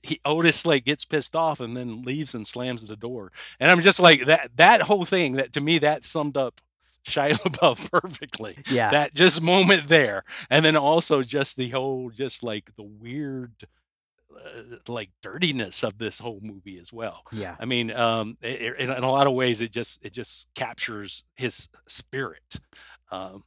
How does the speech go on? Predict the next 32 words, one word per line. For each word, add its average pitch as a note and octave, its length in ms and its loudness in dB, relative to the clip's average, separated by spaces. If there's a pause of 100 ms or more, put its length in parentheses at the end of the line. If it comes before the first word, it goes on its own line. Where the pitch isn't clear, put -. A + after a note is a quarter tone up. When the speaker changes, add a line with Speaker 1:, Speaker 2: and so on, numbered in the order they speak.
(240)
Speaker 2:
Speaking F3+ 400 4
Speaker 1:
but E3+ 100 6
Speaker 2:
of, - 60 -2
speaking G3 340 2
of F#3+ 80 2
that A2+ 240 4
dirtiness, B2 640 2
uh, A2+ 420 0
the A#2+ 100 -4
fact - 540 0
that, A#2+ 440 4 (460)
uh, G2+ 600 0 (420)
you D3 120 0
know, A#2+ 120 2
they, A#2 260 2
they A#2+ 140 0
live A#2 160 -2
across A2+ 300 -2
the A2 60 -8
street A#2 360 -2
from, G2 560 -4
you A2 100 -6
know, F#2 140 -8
the F#2 80 -14
prostitutes G2 840 -8
and, G2+ 200 -8
and A2 160 -8
Speaker 1:
Right. G#2 200 -6
Speaker 2:
the, B2 120 -2
the G#2+ 240 -6
girl A2 580 0
basically, G#2 880 -6